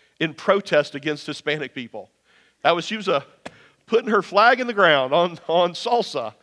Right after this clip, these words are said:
Like, okay. Um, now, like I said, um, hopefully, race relations are improving.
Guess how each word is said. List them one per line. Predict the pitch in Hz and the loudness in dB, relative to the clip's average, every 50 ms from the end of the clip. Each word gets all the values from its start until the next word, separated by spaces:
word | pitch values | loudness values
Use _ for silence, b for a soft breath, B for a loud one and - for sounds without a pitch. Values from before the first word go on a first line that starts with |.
| B B B B B B B - | B B B B B B B -10
Like, | 123 117 120 - | -10 -10 -8 -8
okay. | - 175 190 - - 202 190 160 131 117 110 _ _ _ _ _ _ _ _ _ _ _ _ _ _ _ - _ _ _ _ _ _ _ _ _ | -12 -14 -12 -6 -4 -2 -2 -2 -2 -4 -8 _ _ _ _ _ _ _ _ _ _ _ _ _ _ _ -20 _ _ _ _ _ _ _ _ _
Um, | - 147 170 170 170 160 156 151 143 139 131 120 113 107 113 _ _ _ _ _ _ _ _ _ _ _ _ _ _ _ _ _ _ _ _ _ _ _ _ _ | 0 2 2 4 4 2 2 0 -2 -4 -8 -12 -16 -20 _ _ _ _ _ _ _ _ _ _ _ _ _ _ _ _ _ _ _ _ _ _ _ _ _ _
now, | 170 196 208 208 | 2 2 4 4
like | 220 220 226 - | 4 4 4 4
I | 220 214 | 2 2
said, | 196 - - 196 180 147 131 127 127 127 147 | 2 2 2 2 4 4 2 0 -4 -8 -2
um, | - 147 151 147 143 139 139 135 131 127 127 127 _ _ _ _ _ _ _ _ _ _ _ _ _ _ _ _ _ _ _ _ _ _ _ _ _ | 0 2 4 4 4 2 0 -2 -6 -10 -16 -18 _ _ _ _ _ _ _ _ _ _ _ _ _ _ _ _ _ _ _ _ _ _ _ _ _
hopefully, | _ - - - 233 233 220 165 - - 135 127 127 120 123 123 131 151 147 _ _ _ _ _ _ _ _ _ _ _ _ _ _ _ _ _ _ _ _ _ _ _ _ _ _ _ _ _ _ _ _ _ _ | _ -10 0 4 4 4 4 2 -6 -10 -10 -6 -4 -4 -6 -6 -8 -12 -14 _ _ _ _ _ _ _ _ _ _ _ _ _ _ _ _ _ _ _ _ _ _ _ _ _ _ _ _ _ _ _ _ _ _
race | - 113 156 165 170 - - | -2 0 0 0 0 -4 -6
relations | 151 147 147 147 143 - 135 127 | -4 -4 -4 -4 -4 -8 -12 -8
are | 131 127 | -6 -6
improving. | 127 120 113 - - 143 139 131 117 104 92 85 | -6 -8 -10 -14 -12 -10 -10 -10 -10 -12 -18 -20